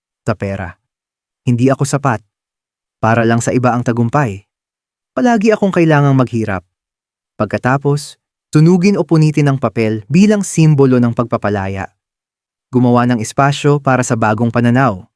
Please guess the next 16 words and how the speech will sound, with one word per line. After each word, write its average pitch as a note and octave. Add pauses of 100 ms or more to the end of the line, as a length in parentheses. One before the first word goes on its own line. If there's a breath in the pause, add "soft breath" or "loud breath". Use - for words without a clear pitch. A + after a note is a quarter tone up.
(680)
Hakbang A3
dalawa, A#2 (640)
ayusin E3+
ang D#3+
iyong B2+
kapaligiran. G#2 (1000)
Ang A#2+
panlabas A#2+
mong A#2+
espasyo D3 (440)
ay B3
salamin E3
ng B2+
panloob A2
mong A2
estado. F#2+